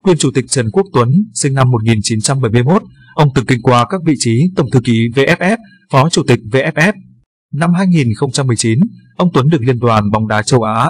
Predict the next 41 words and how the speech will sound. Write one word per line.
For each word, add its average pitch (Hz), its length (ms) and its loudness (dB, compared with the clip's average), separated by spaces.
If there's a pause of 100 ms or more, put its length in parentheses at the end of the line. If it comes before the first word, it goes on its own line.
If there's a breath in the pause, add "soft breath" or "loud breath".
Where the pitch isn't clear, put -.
(120)
A 123 160 2
F 147 120 -2
C 127 460 2
bổ 135 100 2
nhiệm 110 280 0
chức 196 160 0
danh 127 260 0
chủ 113 180 -2
tịch 117 120 -4 (140)
Ủy 127 100 2
ban 117 180 -2
thi 127 80 0
đấu 117 340 0
A 127 140 0
F 131 380 0
C. - 40 -8 (480 soft breath)
Ngoài 139 180 2
ông 135 160 -2
Tuấn, 127 180 4 (420 loud breath)
một 165 100 4
số 143 200 0
thành 165 180 0
viên 131 160 0
khác 214 260 -2 (100)
trong 185 180 -2
thường 123 140 -4
trực 127 220 -2
Ban 127 160 -2
chấp 190 140 -4
hành 123 180 -4 (140)
V 135 40 2
F 143 160 0
F 202 200 -2 (300)
khóa 151 120 0
tám 120 360 -2
cũng 165 180 0
tiếp 233 180 -2
tục 151 120 0 (140)
được 127 140 0
đề 117 200 2
cử 120 200 2